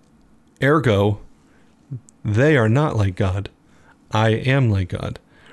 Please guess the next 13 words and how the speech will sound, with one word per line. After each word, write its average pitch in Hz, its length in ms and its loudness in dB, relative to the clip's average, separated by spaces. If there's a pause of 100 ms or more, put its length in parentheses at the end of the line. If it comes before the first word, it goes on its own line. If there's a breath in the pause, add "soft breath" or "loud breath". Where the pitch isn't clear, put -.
(580 loud breath)
And 117 120 2
this 113 200 0
entire 139 540 0
cycle 113 500 -2
comes 107 300 -2
back 110 320 -2
to - 120 -4
the 101 80 -2
very 110 480 0
original 101 600 -2
challenge, 104 600 -4
which 110 220 -4
is, 98 340 -2